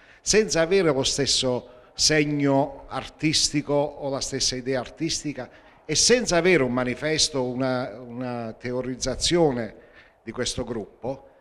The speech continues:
potrebbe avere un senso, purché sia l'espressione di un, di un gruppo di artisti che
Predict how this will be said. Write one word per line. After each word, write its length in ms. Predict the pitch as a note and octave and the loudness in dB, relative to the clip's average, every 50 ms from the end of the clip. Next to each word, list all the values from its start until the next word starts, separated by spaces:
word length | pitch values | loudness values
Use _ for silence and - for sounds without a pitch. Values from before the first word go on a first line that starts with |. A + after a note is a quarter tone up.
| _ _ _ _ _ _ | _ _ _ _ _ _
potrebbe 480 | - A3+ A3 A3+ G#3+ G#3+ G#3 G3 G#3+ G3+ | 8 8 8 6 0 0 0 2 2 2
avere 280 | F3+ D3 C3+ C3+ C#3+ | 4 4 2 2 2
un 120 | D3 C3 - | -2 -2 -4
senso, 540 | - - F2 D#2 - - - - - - _ _ _ - _ _ _ _ | -6 -8 -8 -12 -14 -12 -12 -12 -12 -14 _ _ _ -20 _ _ _ _
purché 380 | _ E3 E3+ - - G#3+ A#3 A3 | _ -2 -2 0 2 2 4 4
sia 320 | - - - A3+ G#3 E3+ D3+ | 4 2 2 4 4 4 4
l'espressione 1040 | D#3 F#3 G3+ F3+ - - F3 E3+ D3+ - - - D#3 B2+ A2 G2+ F#2 F#2+ F#2+ F#2 - _ _ _ _ _ _ _ _ _ _ _ _ _ | 4 2 2 0 0 0 0 0 2 2 2 4 2 0 0 -2 -6 -12 -16 -16 -18 _ _ _ _ _ _ _ _ _ _ _ _ _
di 200 | _ - B2 D#3+ | _ -4 0 2
un, 220 | F#3 F#3 G3 F#3 - - | 2 2 0 -6 -12 -10
di 100 | A#2 C#3 | -6 -4
un 160 | C#3+ D3+ D3+ | -2 -2 0
gruppo 420 | D#3 G3 G3+ E3 - - C3+ C3+ | 4 4 4 4 2 0 -2 0
di 100 | B2 D#3+ | 2 2
artisti 640 | G3+ G3+ - - - - C#3 C3+ - - - A3 G#3+ | 2 0 0 -4 -4 -4 -2 0 0 -2 -2 -4 -6
che 320 | - F#3+ F#3+ D3+ G#2+ - | -2 0 0 0 0 -2